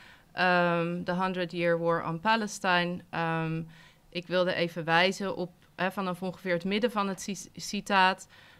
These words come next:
Ehm, dat is een citaat van Herzl, een van de vroege ideologen van het Zionisme. Ik lees hem even in het Engels, want simultaan vertalen wordt te lastig. Ehm,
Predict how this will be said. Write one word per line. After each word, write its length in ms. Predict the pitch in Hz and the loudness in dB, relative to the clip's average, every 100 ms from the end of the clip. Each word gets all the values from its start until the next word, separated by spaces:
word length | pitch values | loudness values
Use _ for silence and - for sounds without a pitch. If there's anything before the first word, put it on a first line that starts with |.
| _ | _
Ehm, 580 | - 185 180 175 170 175 | 4 6 6 4 2 -2
dat 180 | 185 196 | -4 -4
is 140 | 190 | -4
een 220 | 185 180 | -4 -4
citaat 500 | 170 185 202 185 185 | -4 -4 4 4 4
van 180 | - 175 | 0 -4
Herzl, 560 | 180 247 262 - 220 214 | 0 0 0 -2 -2 -2
een 200 | 190 190 | -4 -4
van 220 | 190 180 | -4 -2
de 120 | 175 | -4
vroege 340 | 165 214 208 - | -4 -6 -4 -6
ideologen 640 | 175 180 180 175 175 170 | -4 -2 0 0 -2 -6
van 120 | 175 | -6
het 140 | 170 165 | -6 -6
Zionisme. 760 | 180 170 180 233 233 220 226 - - - | -2 -2 0 -2 -2 -4 -4 -8 -16 -10
Ik 140 | 190 | 2
lees 180 | 202 214 | 2 4
hem 100 | 226 | 2
even 200 | 202 220 | 0 -2
in 60 | |
het 100 | 202 | 0
Engels, 340 | 202 233 254 247 | 2 2 0 -2
want 140 | 214 | -6
simultaan 560 | - 214 202 196 208 208 | -6 -6 -6 -4 -4 -4
vertalen 420 | 208 202 190 190 | -6 -2 -2 -2
wordt 160 | 185 185 | -8 -8
te 60 | |
lastig. 500 | 180 220 - 254 294 - - - - - | -8 -8 -4 -4 -4 -12 -20 -20 -20 -4
Ehm, 640 | - 196 196 190 185 185 | 2 4 4 2 -2 -4